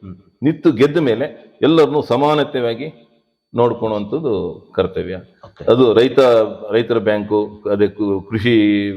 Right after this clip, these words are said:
Speaker 2: ಬ್ಯಾಂಕಲ್ಲಿ ಇದು ಇದೆ, ಸೊಸೈಟಿ ಆಗ್ಲಿ, ಏ, ಇದ್ರಾಗೆಲ್ಲ ನಾವು ಅದೇ ಥರನೇ ನೋಡ್ಬೇಕಾಗ್ತದೆ.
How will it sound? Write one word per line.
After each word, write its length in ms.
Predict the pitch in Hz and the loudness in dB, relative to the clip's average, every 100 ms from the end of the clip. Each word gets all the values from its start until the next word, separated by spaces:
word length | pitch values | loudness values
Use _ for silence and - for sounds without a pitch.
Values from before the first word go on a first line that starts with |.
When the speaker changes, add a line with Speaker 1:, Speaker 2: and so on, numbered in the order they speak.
| 90 92 | -8 -4
Speaker 2:
ಬ್ಯಾಂಕಲ್ಲಿ 560 | 101 95 98 143 107 | -2 -2 -4 -4 -4
ಇದು 520 | 98 95 92 - - _ _ _ _ | -4 -2 -4 -8 -16 _ _ _ _
ಇದೆ, 300 | 101 90 85 | -2 0 0
ಸೊಸೈಟಿ 420 | - 95 107 90 95 | -2 2 2 2 0
ಆಗ್ಲಿ, 300 | 90 92 95 | 0 -4 -8
ಏ, 580 | - 92 98 95 92 92 95 98 - _ | -10 -4 0 0 -2 -4 -8 -12 -20 _
ಇದ್ರಾಗೆಲ್ಲ 720 | - 110 107 107 113 139 110 104 | 0 2 2 2 2 2 0 -2
ನಾವು 260 | 107 107 | -2 -2
ಅದೇ 140 | 107 107 | 0 0
ಥರನೇ 300 | 107 117 113 | -2 -4 -4
ನೋಡ್ಬೇಕಾಗ್ತದೆ. 880 | 101 98 92 92 92 87 - _ | -2 -4 -6 -10 -12 -18 -18 _